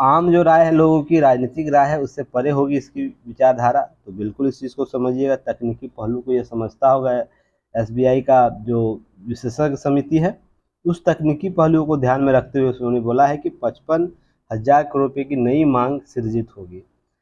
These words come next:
जिससे क्या होगा, असर होगा कि समय, कुछ समय बाद ही आर्थिकी में लगभग वन पॉइंट थ्री लाख करोड़ रुपये की नई खपत होगी। अर्थात हमारे इकोनॉमी में क्या होगा, लगभग वन पॉइंट एट थ्री लाख करोड़ रुपये की नई खपत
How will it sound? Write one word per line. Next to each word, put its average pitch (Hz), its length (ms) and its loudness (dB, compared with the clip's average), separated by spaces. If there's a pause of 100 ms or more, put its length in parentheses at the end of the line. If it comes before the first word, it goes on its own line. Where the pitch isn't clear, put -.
(160)
जिससे 139 420 0
क्या 160 220 2
होगा, 165 160 4
असर 160 260 2
होगा 160 240 4
कि 180 180 0
समय, 156 420 2 (480)
कुछ 170 120 2
समय 156 240 0
बाद 143 280 2
ही 170 80 4
आर्थिकी 160 760 -2
में 165 280 0 (100)
लगभग 135 560 2 (520)
वन 147 300 0
पॉइंट 170 320 0
थ्री 175 180 4
लाख 151 340 2
करोड़ 151 180 2
रुपये 147 240 -2
की 147 140 -4
नई 131 200 0
खपत 113 440 -8
होगी। 101 220 -10
अर्थात 135 380 -2
हमारे 127 320 0
इकोनॉमी 143 680 0
में 175 200 0
क्या - 600 -2
होगा, 165 200 4
लगभग 143 460 4
वन 147 240 0
पॉइंट 151 420 -2
एट 147 220 -4
थ्री 147 200 -6
लाख 135 300 2
करोड़ 131 140 -4
रुपये 127 240 -4
की 131 180 -10
नई 131 240 -2
खपत 147 400 -6